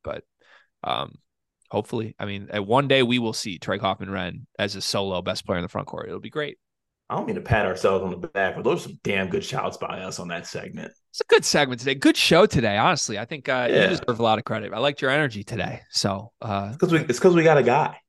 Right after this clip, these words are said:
Speaker 1: Yeah. I mean, how, we're not gonna not bring our A game when we get a guy. Are you kidding me?
Speaker 2: Yeah, come on.
Speaker 1: One big thing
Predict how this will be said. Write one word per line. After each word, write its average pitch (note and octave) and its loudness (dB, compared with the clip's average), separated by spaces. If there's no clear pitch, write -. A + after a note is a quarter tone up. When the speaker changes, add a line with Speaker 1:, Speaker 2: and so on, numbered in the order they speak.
Speaker 1:
Yeah. G#3 -4
I E3+ 0
mean, C#3 0
how, - -4
we're D#3+ 0
not G3+ 4
gonna F#3+ 6
not D3 2
bring D3 2
our A#2+ 2
A C#3 2
game G2+ -6
when G2 -8
we A2 -8
get A2+ 0
a G#2+ -2
guy. B2+ 0
Are C3 -6
you D#3 -10
kidding F#3 -6
me? G#3 -12
Speaker 2:
Yeah, A2+ -6
come - -8
on. - -18
Speaker 1:
One F#3 6
big F3 4
thing D#3 2